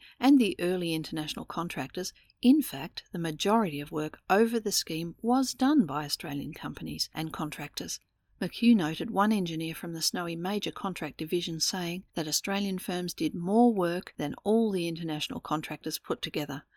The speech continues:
so we can be pleased with that. And no doubt that put Australia and the Australian companies in good stead for the next few decades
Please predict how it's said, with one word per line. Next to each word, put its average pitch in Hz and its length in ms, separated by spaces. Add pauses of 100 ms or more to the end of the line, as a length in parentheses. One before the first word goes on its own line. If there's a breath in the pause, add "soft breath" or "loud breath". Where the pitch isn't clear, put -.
(240 loud breath)
so 240 220
we 233 140
can 220 180
be 190 80
pleased - 440
with - 200
that. - 280 (640)
And 160 160
no 214 180
doubt 156 280
that 170 180
put 180 160
Australia 180 540
and 247 240
the 175 80
Australian 170 500
companies 156 560
in 240 220
good 233 240
stead 165 320
for - 140
the 147 100
next 151 340 (140)
few 185 220
decades 143 640